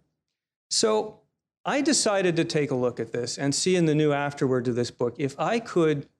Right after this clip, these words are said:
say something intelligent about the very, very strongest case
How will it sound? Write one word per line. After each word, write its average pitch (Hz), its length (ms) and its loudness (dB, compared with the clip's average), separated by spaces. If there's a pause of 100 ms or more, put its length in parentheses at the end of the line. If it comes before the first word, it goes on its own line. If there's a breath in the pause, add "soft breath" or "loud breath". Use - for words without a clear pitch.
(1300)
say 247 380 2
something 185 460 0
intelligent 151 640 0
about 143 500 -4 (340)
the 170 120 2
very, 214 640 2
very 160 500 2
strongest 185 760 0
case 123 460 -2